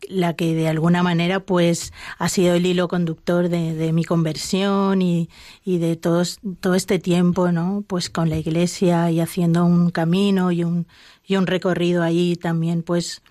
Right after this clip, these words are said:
pues en amistad y en amor con el Señor, ¿no? Y, y con la Virgen. Eh, y esa palabra, pues, eh, es la palabra de Ezequiel, eh, la de los huesos secos, capítulo treinta y siete. Y yo la,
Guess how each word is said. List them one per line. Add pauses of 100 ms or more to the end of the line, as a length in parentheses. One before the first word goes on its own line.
(540)
pues (140)
en
amistad
y
en
amor
con
el
Señor,
¿no?
Y,
y
con
la
Virgen. (680)
Eh,
y
esa
palabra,
pues,
eh,
es
la
palabra
de
Ezequiel, (540)
eh,
la
de
los
huesos
secos, (200)
capítulo
treinta
y
siete. (640)
Y
yo
la,